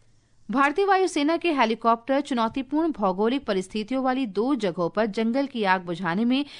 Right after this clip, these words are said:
लगातार जुटे हुए हैं। वायुसेना के अनुसार अरुणाचल प्रदेश के वोलोंग में लगी आग को बुझाने के लिए कुल एक लाख उनतालीस हजार आठ सौ लीटर पानी का छिड़काव हुआ है।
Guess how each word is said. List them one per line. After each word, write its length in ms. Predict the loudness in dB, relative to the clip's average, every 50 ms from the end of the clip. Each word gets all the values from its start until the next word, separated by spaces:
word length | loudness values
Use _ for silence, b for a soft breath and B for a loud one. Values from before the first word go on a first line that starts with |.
| B B
लगातार 500 | 0 2 2 2 2 0 0 2 2 2
जुटे 320 | 2 0 -2 -4 -4 -4 -4
हुए 200 | -4 -4 -4 -4
हैं। 180 | -4 -4 -6 -8 B B B B 2
वायुसेना 520 | 4 4 4 4 2 0 0 0 0 0
के 140 | 0 -2 -2
अनुसार 520 | -2 -2 -2 -2 -2 0 0 2 0 0 -2
अरुणाचल 400 | -2 0 2 2 2 0 0 -4
प्रदेश 400 | -4 -4 -4 -2 -2 -4 -4 -6
के 180 | -6 -4 -4 -2
वोलोंग 420 | 0 0 2 2 2 2 2 2
में 100 | 0 0
लगी 260 | 0 -2 -4 -4 -2
आग 200 | 0 0 0 0
को 120 | 0 -4 -4
बुझाने 440 | -4 -4 -4 -2 -2 -2 -2 -4
के 140 | -4 -2 -2
लिए 220 | -2 0 -2 -2 -4 B B B B B
कुल 140 | -4 -4 -2
एक 340 | -2 -2 0 0 -2 -2
लाख 340 | 0 2 2 2 2 0 -2
उनतालीस 520 | -6 -4 -2 0 0 0 0 0 -2 -4 -4
हजार 300 | -4 0 2 4 4 6
आठ 180 | 4 4 2
सौ 180 | 0 -4 -2 -2
लीटर 340 | -2 -2 -4 -4 -4 -4 -2
पानी 300 | -2 -2 -2 -2 -2 -4
का 140 | -2 -4
छिड़काव 460 | -4 -4 -4 -8 -4 -2 0 0 0 0
हुआ 180 | 2 0 0
है। 160 | 0 0 -4